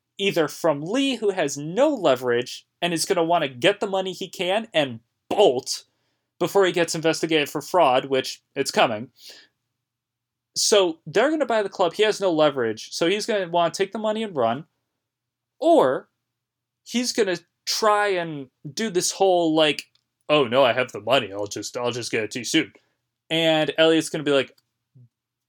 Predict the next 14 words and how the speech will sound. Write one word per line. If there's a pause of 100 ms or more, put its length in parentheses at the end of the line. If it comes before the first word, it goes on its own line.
(140)
"B
S, (140)
we're
taking
the
club," (100)
and
then
Commisso
slash
Ricketts (380)
will
buy
from